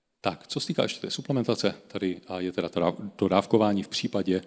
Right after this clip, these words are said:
že, a, je to dítě plně kojené a v případě, že si nejste stoprocentně jistý,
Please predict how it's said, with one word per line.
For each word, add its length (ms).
že, 460
a, 180
je 180
to 160
dítě 320
plně 320
kojené 460
a 80
v 40
případě, 440
že 60
si 120
nejste 340
stoprocentně 600
jistý, 340